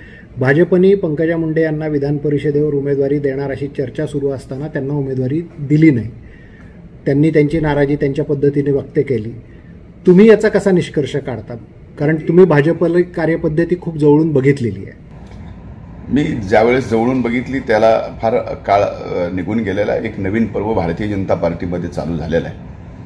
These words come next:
Speaker 2: त्यामुळे त्यांना उमेदवारी का दिली नाही हे खरं तर त्यांच्या पक्षांतर्गतला, अ, प्रश्न आहे.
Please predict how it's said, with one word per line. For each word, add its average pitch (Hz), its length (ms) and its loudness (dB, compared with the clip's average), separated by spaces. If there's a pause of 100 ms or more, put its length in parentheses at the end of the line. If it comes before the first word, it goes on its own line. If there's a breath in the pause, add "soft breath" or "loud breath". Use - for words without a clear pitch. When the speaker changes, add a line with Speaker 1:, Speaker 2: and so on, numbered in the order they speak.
(200)
Speaker 2:
त्यामुळे 117 300 -2
त्यांना 120 220 4
उमेदवारी 135 500 2
का 131 220 4
दिली 143 220 -2
नाही 147 200 0
हे 147 100 -2
खरं 139 300 -6
तर 139 40 -4
त्यांच्या 123 340 -4
पक्षांतर्गतला, 104 1000 0 (380)
अ, - 60 -4
प्रश्न - 440 -6
आहे. 80 100 -8